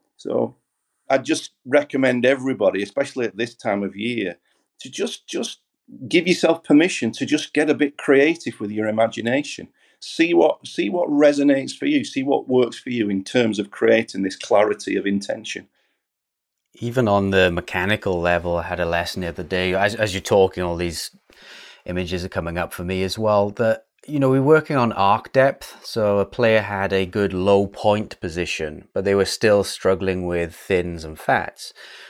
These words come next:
Speaker 2: And we looked at the G C quad information and we found that sometimes they were hitting low on the face, sometimes they were hitting high. So we chalked it up to this inconsistent arc depth. And so they were very analytical and they asked me, you know, "What, what controls arc depth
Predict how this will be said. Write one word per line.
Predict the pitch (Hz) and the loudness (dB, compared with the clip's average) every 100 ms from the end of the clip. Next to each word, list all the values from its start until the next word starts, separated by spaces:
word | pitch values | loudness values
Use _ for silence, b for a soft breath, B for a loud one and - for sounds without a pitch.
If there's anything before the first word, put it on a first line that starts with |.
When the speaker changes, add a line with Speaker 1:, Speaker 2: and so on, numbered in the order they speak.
| B - | B -10
Speaker 2:
And | 90 90 | -8 -4
we | 90 | -2
looked | 90 90 - | 0 0 -2
at | 92 | -4
the | 87 | -4
G | 82 82 | -6 -8
C | - | -8
quad | 80 - 87 87 | -8 -2 0 0
information | 85 - 85 82 - 92 | -4 -8 -6 -6 -6 -8
and | |
we | 85 | -8
found | 82 87 85 | -4 -2 -2
that | 85 | -4
sometimes | - 92 87 95 | -4 -4 -2 0
they | 101 | 2
were | 98 | 4
hitting | 104 104 | 2 2
low | 90 90 | 4 4
on | 87 | 4
the | 85 | 0
face, | - 87 90 | 0 0 0
sometimes | - 85 92 90 | -4 -6 -4 0
they | 92 | 0
were | 95 | 0
hitting | 90 98 98 | -2 -4 -2
high. | 90 85 85 | -2 -4 -4
So | 87 - | -6 -4
we | 85 87 85 B B B - | -4 -4 -6 B B B 2
chalked | 117 107 - | 4 4 0
it | |
up | 90 90 | 0 0
to | - 98 | -2 0
this | 90 87 - | 2 0 -4
inconsistent | 101 95 98 92 92 - 85 | -6 -8 -8 -8 -8 -8 -6
arc | - 101 101 - | 2 2 2 -6
depth. | 87 85 _ _ _ B B B B B B B B | -10 -10 _ _ _ B B B B B B B B
And | - 101 110 | -4 -4 -2
so | 135 | 2
they | 139 | 4
were | 165 135 | 4 4
very | 113 110 | 4 2
analytical | 98 101 104 101 101 104 101 98 | 2 0 0 0 -2 -2 0 0
and | 95 | 0
they | 92 | -2
asked | 95 92 | -2 -4
me, | 107 92 | -6 -6
you | 95 | -4
know, | 95 | 0
"What, | 113 127 - - | 2 2 -2 0
what | 135 - | 0 0
controls | 120 - 143 135 101 90 - | -6 2 4 4 2 -2 -4
arc | 107 131 135 | 2 2 2
depth | - 80 - - | -2 -4 -6 -14